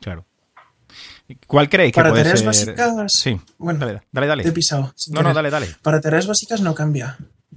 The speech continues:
Speaker 2: Y de hecho en la web tampoco. Tienes teclas de navegación rápida, tienes la H para encabezados, la X para casillas de verificación. Lo típico que muchas de ellas son iguales en JAWS. Insert F siete, por ejemplo, te muestra la lista de enlaces,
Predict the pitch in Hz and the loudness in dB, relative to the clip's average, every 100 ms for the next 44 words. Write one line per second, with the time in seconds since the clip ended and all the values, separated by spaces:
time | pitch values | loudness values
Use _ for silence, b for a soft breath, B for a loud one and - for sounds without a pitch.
0 | _ 156 151 156 185 170 160 190 175 147 | _ 2 2 2 0 -2 -2 -4 -6 -4
1 | 175 147 135 _ - 160 170 165 - 160 | -6 -8 -8 _ -2 2 2 2 0 -4
2 | 165 160 156 151 147 156 147 175 190 180 | -4 -2 0 0 -2 -2 -4 -4 -2 -2
3 | 226 b b b b - 147 151 151 147 | -4 b b b b -4 0 2 2 0
4 | 143 143 135 131 131 170 175 175 170 139 | 0 0 0 -2 0 0 2 2 2 2
5 | 139 151 143 143 139 151 143 143 135 131 | 0 -2 -2 -2 0 0 0 2 0 -2
6 | 135 139 - 170 190 202 b b b b | -4 -8 0 0 0 -4 b b b b
7 | b b - 147 165 180 175 175 170 165 | b b -4 0 2 0 0 0 2 2
8 | 160 156 151 151 147 139 135 - 151 185 | 4 4 2 2 2 0 -2 -2 -2 0
9 | 170 170 160 151 160 156 156 151 147 170 | 0 0 0 0 0 -2 -4 -2 -2 -2
10 | 208 - - _ _ _ _ _ _ _ | -2 -4 -4 _ _ _ _ _ _ _
11 | _ - 165 175 190 185 160 151 175 170 | _ -6 -2 0 -2 -4 -2 -2 -2 -6
12 | 160 151 170 175 160 143 139 147 160 - | -6 -6 -8 -8 -8 -4 -2 0 -2 -2
13 | 160 151 147 151 147 139 147 170 175 202 | -4 -2 -2 -4 -4 -2 -2 -4 -4 -4
14 | - | -4